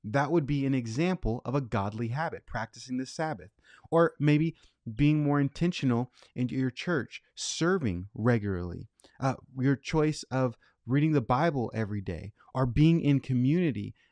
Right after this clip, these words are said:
uh, serving one another, tithing, um, whatever it may be, being involved in the church. I don't know, you have to pray about it, but can you think about some habits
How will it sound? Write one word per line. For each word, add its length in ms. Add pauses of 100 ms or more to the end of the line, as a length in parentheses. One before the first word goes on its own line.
uh, 200
serving 760
one 240
another, 400 (260)
tithing, 720 (260)
um, 460
whatever 540
it 80
may 220
be, 280
being 220
involved 340
in 60
the 80
church. 400
I 80
don't 120
know, 100
you 180
have 200
to 80
pray 280
about 240
it, 100
but 160 (160)
can 220
you 100
think 300
about 340 (280)
some 220
habits 680